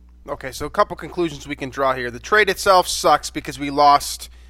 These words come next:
a very fun part of this organization, a very charismatic,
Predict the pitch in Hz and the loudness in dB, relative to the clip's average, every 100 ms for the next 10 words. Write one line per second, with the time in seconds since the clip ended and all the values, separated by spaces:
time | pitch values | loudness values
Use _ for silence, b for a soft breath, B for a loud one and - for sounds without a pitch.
0 | b 147 123 151 147 131 - 180 160 151 | b -10 0 0 0 -2 4 6 6 4
1 | - 143 139 135 - 131 131 127 120 127 | 2 2 2 -4 -4 -4 -4 -6 -6 -6
2 | 123 127 123 117 117 135 131 127 120 156 | -4 -6 -6 -8 -4 -2 -2 -4 -4 0
3 | 147 143 123 135 143 139 139 | 0 0 -2 2 2 2 -4